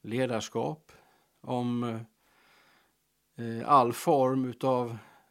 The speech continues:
samvaro mellan människor där man hjälper och stödjer varandra. Som en kristen kyrka, en församling, det är ju alltid så att det finns ledare i församlingen på alla nivåer.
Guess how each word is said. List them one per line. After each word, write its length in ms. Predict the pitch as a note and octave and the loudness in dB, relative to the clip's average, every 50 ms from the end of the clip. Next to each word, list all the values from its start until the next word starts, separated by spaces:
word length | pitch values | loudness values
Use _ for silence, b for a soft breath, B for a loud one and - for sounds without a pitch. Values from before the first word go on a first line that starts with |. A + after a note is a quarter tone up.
| B _ | B _
samvaro 840 | - - - D#3 D3+ D#3+ D#3 C3 A2+ A#2+ A#2 A#2 A2+ A#2 A#2+ A#2+ | -8 -2 4 6 6 6 6 2 0 0 2 2 2 0 -2 -2
mellan 360 | A#2+ A#2+ A#2+ A#2+ A#2+ A#2 A#2+ B2 | -2 -4 -4 -4 -4 -4 -4 -2
människor 580 | C#3 D3+ D3 A#2+ A2 A2 - - A2+ A#2 B2 | -2 -2 -2 -4 -6 -8 -8 -6 -6 -6 -4
där 140 | A#2+ B2 A#2+ | -4 -4 -4
man 360 | A#2 A#2+ A#2 A#2 A#2 A#2+ b b b b b b b | -4 -4 -4 -4 -6 -8 b b b b b b b
hjälper 720 | - A#2+ D3+ D#3 B2+ A#2 G#2+ - - _ - A#2+ A#2+ B2 A#2 | -2 2 4 4 6 4 2 -2 -10 _ -6 -4 -4 -4 -4
och 140 | - C3+ - | -6 -8 -8
stödjer 640 | - - - D#3+ C#3 A#2+ G#2 G2 F#2 G2 A2 A2+ | -8 -4 -2 0 0 0 0 -2 -4 -4 -4 -4
varandra. 640 | A#2 B2 C3 C3+ C3 A#2+ G#2 G2+ G2 G#2 A2 A#2+ C3+ - b b b b b b b b b b | -4 -4 -6 -6 -6 -6 -6 -8 -8 -8 -8 -8 -10 -14 b b b b b b b b b b
Som 560 | - - - - E3 D#3 E3+ F#3+ G3 F#3+ - - | -16 -8 2 4 4 4 4 2 -2 -6 -8 -6
en 280 | F3+ E3+ E3 E3 E3 E3 | -4 -2 -2 -2 -4 -6
kristen 480 | - - E3+ E3+ E3 - - D3 C#3+ | -2 0 2 2 2 0 -4 -4 -4
kyrka, 520 | C3 - D3+ D#3+ D#3+ C#3+ - _ - A#2+ A#2+ | -2 -2 -2 -2 -2 -4 -8 _ -4 -2 -2
en 100 | C3 A#2+ | -2 -4
församling, 800 | - - C#3 - D#3 C3+ A#2+ A2 A2 G#2+ A2+ B2 C3 C#3 C#3+ - _ _ b b b b b b b b b b b b _ | -6 -8 -4 -2 0 0 0 -2 -4 -4 -6 -6 -6 -8 -10 -12 _ _ b b b b b b b b b b b b _
det 100 | - C#3 | -2 0
är 40 | |
ju 80 | B2+ B2+ | 4 4
alltid 320 | C#3+ E3 E3 D3+ - A#2+ | 4 4 4 0 -4 -10
så 280 | - - E3 D3+ C3+ B2+ | -4 -2 -2 0 0 0
att 400 | B2 C3 - - - - - - _ _ | -2 -4 -6 -12 -18 -18 -18 -20 _ _
det 100 | B2+ A2+ | -14 -8
finns 280 | - C3+ B2 - - - | -6 -6 -6 -6 -10 -10
ledare 760 | C3 B2+ C3+ D3+ D#3 D#3 B2 G2+ G2+ G2 G2+ G#2+ A2+ B2 B2 | -8 -4 -2 0 2 0 0 -2 -2 -4 -4 -4 -4 -4 -4
i 300 | D3+ C3+ B2 A#2+ A#2 A2 - _ _ _ _ | -4 -4 -4 -6 -8 -12 -16 _ _ _ _
församlingen 800 | _ - - - E3 C#3+ B2+ A#2 G#2+ G2+ G#2 A2 A#2 A#2+ C3 B2 | _ -10 -4 0 0 0 0 0 -4 -6 -8 -10 -8 -10 -10 -12
på 180 | - - A#2+ - | -8 -6 -2 0
alla 320 | C3+ D3+ D3 B2 G2+ F#2 | 0 0 0 0 -4 -6
nivåer. 580 | G2+ A2+ C3+ D3+ D#3+ C#3 A2+ G#2+ A2+ C3 D#3+ | -6 -6 -6 -4 -4 -4 -4 -4 -6 -6 -8